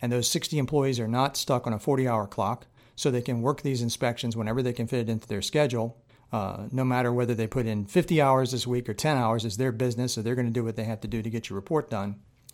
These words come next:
So you'll see things improve. So don't try to, to put a higher standard on the third-party provider than you did with your own internal department, because it's just, it's not gonna work out that way. So be realistic with the S L A. And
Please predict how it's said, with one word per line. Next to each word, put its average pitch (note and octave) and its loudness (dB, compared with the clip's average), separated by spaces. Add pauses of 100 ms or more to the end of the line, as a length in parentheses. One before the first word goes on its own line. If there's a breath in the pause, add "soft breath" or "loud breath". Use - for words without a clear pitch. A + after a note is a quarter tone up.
(300 loud breath)
So - 4
you'll C#3 6
see D3 6
things A#2+ 0
improve. A2 -2
So C3 2
don't D#3+ 4
try D3 4
to, A#2+ 0 (380 loud breath)
to D3+ -2
put C#3+ 4
a B2 2
higher C#3+ 6
standard C3 2
on A2+ 0
the G#2 -6 (160)
third-party C3+ 4
provider A#2 2
than A#2+ 0
you A#2+ 2
did A#2+ 2
with A#2 -4
your A2 0
own A2 0
internal A2 -2
department, G2 -4
because A2 -4
it's G#2 -8
just, - -6 (280 loud breath)
it's - -4
not A#2+ 2
gonna G#2 -4
work A2 -2
out G#2 -2
that G2+ -6
way. G2+ -10 (260 loud breath)
So C3+ 2
be D3 2
realistic C3+ 4 (160)
with C#3+ 0
the B2 0
S A#2 0
L G#2+ -2
A. F2+ -6 (320 loud breath)
And B2 0